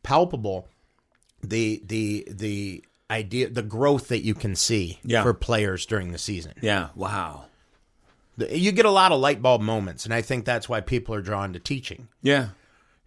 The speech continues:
Speaker 1: Because of those moments.
Speaker 2: See, with me, like, teaching, it would be like, I would feel that I had to be on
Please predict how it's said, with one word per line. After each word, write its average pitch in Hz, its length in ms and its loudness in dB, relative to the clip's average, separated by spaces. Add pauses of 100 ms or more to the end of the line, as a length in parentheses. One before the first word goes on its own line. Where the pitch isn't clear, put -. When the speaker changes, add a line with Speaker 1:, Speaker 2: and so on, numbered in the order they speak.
(160)
Speaker 1:
Because 110 720 -2
of 110 80 -2
those 98 200 -2
moments. 98 340 -6
Speaker 2:
See, 196 160 2
with 160 200 -2
me, 165 260 2
like, 135 220 2 (200)
teaching, 196 500 -2
it 151 100 0
would 143 160 -2
be 131 140 4
like, 120 520 2
I 135 120 8
would 165 180 0
feel 147 720 2 (200)
that 131 120 2
I 120 80 4
had 120 200 0
to 120 60 0
be 120 220 0
on 110 600 0